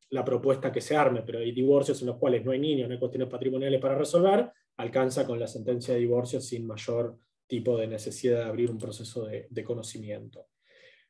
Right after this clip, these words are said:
Luego armamos un, con, un modelo de control de constitucionalidad concentrado con audiencias públicas y reenvío legislativo para que la legislatura pueda insistir sobre normas que hayan sido declaradas inconstitucionales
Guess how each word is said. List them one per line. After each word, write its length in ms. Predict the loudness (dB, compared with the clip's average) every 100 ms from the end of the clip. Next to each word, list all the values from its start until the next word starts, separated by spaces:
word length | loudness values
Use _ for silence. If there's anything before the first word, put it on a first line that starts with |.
| _ _ _ _ _
Luego 540 | 8 10 12 10 6 2
armamos 540 | 2 6 8 8 6
un, 760 | 2 2 2 2 0 0 -2 -2
con, 260 | -2 -2 -2
un 140 | -4 2
modelo 360 | 8 10 10
de 80 | 8
control 380 | 6 0 0 0
de 80 | 0
constitucionalidad 800 | 0 -2 -10 -8 -2 4 4 6
concentrado 720 | 4 2 0 4 6 8 8
con 160 | 6 -4
audiencias 500 | -2 -2 -2 -6 -4
públicas 500 | 2 4 4 2 -4
y 80 | -6
reenvío 320 | -6 0 2
legislativo 880 | 2 0 -2 -2 0 2 4 2 -2 _
para 220 | -8 -8
que 80 | -6
la 100 | -8
legislatura 580 | -10 -10 -6 -2 -2 -2
pueda 320 | 2 4 4
insistir 560 | 0 -6 -8 -4 -2
sobre 300 | -2 -4 -4
normas 320 | -4 -4 -4 -4
que 80 |
hayan 220 | -8 -10 -8
sido 240 | -4 -4
declaradas 520 | -4 -8 -8 -10 -12
inconstitucionales 880 | -14 -14 -14 -16 -8 -2 0 0 -2